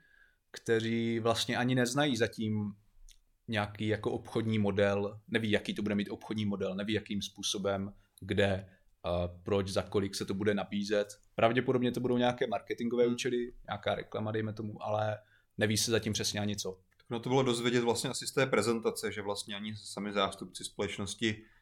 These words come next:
Speaker 2: vlastně moc neví, co by
Speaker 1: Hmm,
Speaker 2: mělo být
Speaker 1: hmm.
Speaker 2: tím skutečným využitím. Je jasné, že to jsou přesně nějaké, nabízí se marketingové účely, nějaké asistenti na letišti.
Speaker 1: Mhm.
Speaker 2: Vlastně už dneska, eh, na spoustě míst máš takové jako robotické asistenty, někdy ve formě obrazovky, někdy ve skutečného jako robota,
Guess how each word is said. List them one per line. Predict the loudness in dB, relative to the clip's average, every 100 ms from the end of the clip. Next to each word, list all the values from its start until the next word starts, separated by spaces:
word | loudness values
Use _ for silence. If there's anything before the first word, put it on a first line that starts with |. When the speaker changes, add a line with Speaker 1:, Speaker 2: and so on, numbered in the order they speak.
| _
Speaker 2:
vlastně | -6 -2 2
moc | 2 2
neví, | 0 0 -2
co | -4 -2
by |
Speaker 1:
Hmm, | 0
Speaker 2:
mělo | 0 0
být | -4 -6
Speaker 1:
hmm. | -6 -6 -12 -20 _
Speaker 2:
tím | -8 -6
skutečným | -6 -6 -6 -4 -2
využitím. | -2 -4 -6 -6 -4 -4 -6 -12 _ -4
Je | 0
jasné, | 0 0 -4
že | -4
to | -4
jsou | -4 -2 -4 -6 -16 -20 -10
přesně | -6 -4 -2
nějaké, | -2 0 0
nabízí | 0 -2 -4 -4
se | -4 -2 -2 -4 -6
marketingové | -4 -4 -4 -6 -6 -2 -4
účely, | -4 -8 -8 -6
nějaké | -6 -6 -8 -10
asistenti | -10 -10 -8 -6 -4
na | -4
letišti. | -6 -10 -8 -6 -4 0
Speaker 1:
Mhm. | 0 0
Speaker 2:
Vlastně | -4 -6 -4
už |
dneska, | -2 -2 0 2 0 -4 _ _ -16 -10
eh, | -8
na |
spoustě | -8 -8 -10 -6 -4
míst | -4 -4 -8 -4
máš | -2 -2 -4
takové | -8 -4 -4
jako | 0 -2
robotické | -2 -4 -8 -6 -6
asistenty, | -6 -10 -6 -4 -2 -4 -4 -6
někdy | -6 -4
ve | -6
formě | -4 -6 -6
obrazovky, | -2 -2 -4 -8 -6
někdy | -4 -4
ve | -4 -8
skutečného | -12 -12 -8 -4
jako | -4 -2 -2
robota, | 0 0 0 0